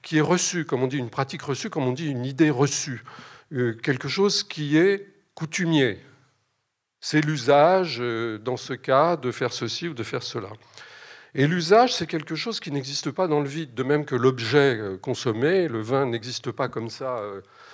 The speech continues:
comme, euh, un ensemble de molécules, euh, auxquelles on pourrait le réduire. Il existe, vous l'avez vu, dans la perception des gens, et cette perception elle-même, elle correspond, elle est modulée, modifiée par des tas de choses. Eh bien, de la même manière, un usage, il existe,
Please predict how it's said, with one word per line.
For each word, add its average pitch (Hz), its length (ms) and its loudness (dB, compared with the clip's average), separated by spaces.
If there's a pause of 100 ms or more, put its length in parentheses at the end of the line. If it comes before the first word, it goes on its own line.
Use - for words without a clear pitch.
(260)
comme, 123 360 4
euh, 104 220 0
un 123 100 0
ensemble 131 320 -2
de 117 80 -2
molécules, 120 680 -4
euh, 104 300 -4
auxquelles 131 360 0
on 107 100 -2
pourrait 117 300 0
le 113 60 0
réduire. 147 540 0
Il 127 160 0
existe, 123 440 -4
vous 110 160 -8
l'avez 113 240 0
vu, 127 240 -6
dans 113 120 -2
la 101 120 0
perception 117 760 -6 (600)
des 113 120 -6
gens, 160 360 4
et 127 40 2
cette - 220 -8
perception 123 580 -2
elle-même, 117 380 2
elle 104 160 -2
correspond, 107 680 -2
elle 98 120 -2
est - 20 -6
modulée, 113 500 -4
modifiée 104 520 -2
par 104 260 0
des 101 140 -6
tas 107 160 -2
de - 40 -10
choses. 185 420 0 (920)
Eh - 40 -8
bien, 113 120 2
de 107 60 -2
la 110 80 -2
même 127 180 0
manière, 135 420 0
un 120 140 -2
usage, 135 440 -2
il 123 120 -8
existe, 127 600 -8